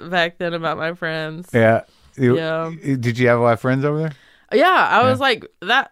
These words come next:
Speaker 1: that was my thing because I didn't date. I was
Speaker 2: Right.
Speaker 1: always the social person. I had a lot of friends, a lot of different groups of people.
Speaker 2: So you, what'd you study there?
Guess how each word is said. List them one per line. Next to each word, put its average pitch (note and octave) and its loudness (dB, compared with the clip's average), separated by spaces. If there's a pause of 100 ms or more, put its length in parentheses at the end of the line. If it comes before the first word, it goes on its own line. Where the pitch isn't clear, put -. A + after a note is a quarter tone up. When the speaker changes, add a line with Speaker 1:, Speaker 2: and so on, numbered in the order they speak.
Speaker 1:
that C4+ 0
was F#4 -2
my A#3+ 0
thing G#3+ -6
because G#3+ 0
I F#3 2
didn't D#3 -8
date. D#3+ -2
I D#3+ 2
was F#3 4
Speaker 2:
Right. E3 2
Speaker 1:
always D#3+ -2
the D3 -6
social D#3 -4
person. D#3+ -6
I D#3+ -4
had D3 -6
a D3 -8
lot D3 0
of D3 -6
friends, C#3+ -8
a D#3 -10
lot C#3+ -4
of C#3+ -8
different C#3+ -12
groups D3 -10
of C#3 -14
people. C#3+ -10 (440)
Speaker 2:
So C#3 0
you, C3+ 0
what'd C#3 2
you C3+ 0
study C#3+ 2
there? E2+ -2